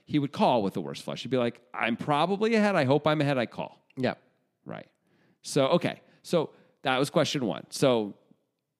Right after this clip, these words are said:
Speaker 1: all values beating us. Does Nick have bluffs here? Does he have any bluffs? Could he have the, the naked ace of clubs somehow and be bluffing? Could he have a five and be turning it into a genius bluff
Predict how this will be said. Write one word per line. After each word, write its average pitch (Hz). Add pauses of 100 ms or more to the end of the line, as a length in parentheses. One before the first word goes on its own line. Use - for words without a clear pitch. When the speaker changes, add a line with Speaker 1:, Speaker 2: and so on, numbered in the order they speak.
Speaker 1:
all 170
values 165
beating 90
us. - (600)
Does 180
Nick 180
have 147
bluffs 101
here? - (880)
Does 131
he 156
have 135
any 139
bluffs? -
Could 135
he 123
have 127
the, 139
the 107
naked 110
ace 113
of 107
clubs 95
somehow 78 (420)
and 98
be 87
bluffing? - (1160)
Could 131
he 135
have 127
a 110
five 117
and 98
be 95
turning 151
it 151
into 117 (220)
a 113
genius 127
bluff -